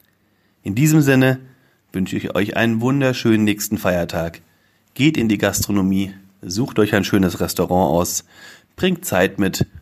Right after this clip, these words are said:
und genießt einfach die Zeit und vor allen Dingen den Moment,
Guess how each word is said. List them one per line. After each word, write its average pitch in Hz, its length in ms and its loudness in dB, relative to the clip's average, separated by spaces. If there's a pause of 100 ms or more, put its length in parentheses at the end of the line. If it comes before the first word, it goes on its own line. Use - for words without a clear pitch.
und 101 160 -8
genießt 101 360 -2
einfach - 240 -4
die - 140 -10
Zeit 101 500 0 (340)
und 90 180 -8
vor 87 160 0
allen 98 200 4
Dingen 104 120 4
den 87 120 0
Moment, 90 500 -2